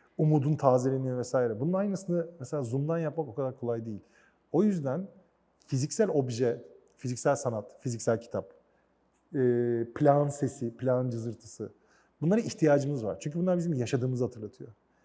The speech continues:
Gerçek olduğumuzu hatırlatıyor. Yani bir fiziksel varlığımız olduğunu hatırlatıyor. O yüzden bence insanın fiziksel objeye olan düşkünlüğü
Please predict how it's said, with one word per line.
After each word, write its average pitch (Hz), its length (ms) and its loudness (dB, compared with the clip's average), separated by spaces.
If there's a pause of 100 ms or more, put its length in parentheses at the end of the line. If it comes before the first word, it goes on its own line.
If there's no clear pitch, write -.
(340)
Gerçek 139 380 8
olduğumuzu 135 440 4
hatırlatıyor. 101 500 -4
Yani 110 180 -6
bir 127 200 -2
fiziksel 135 480 0
varlığımız 135 360 2
olduğunu 107 260 -4
hatırlatıyor. - 480 -16 (460)
O 185 80 4
yüzden 202 280 2
bence 202 220 4
insanın 170 520 -4
fiziksel 165 720 -2 (200)
objeye 127 380 2
olan 127 420 2 (680)
düşkünlüğü 143 760 -4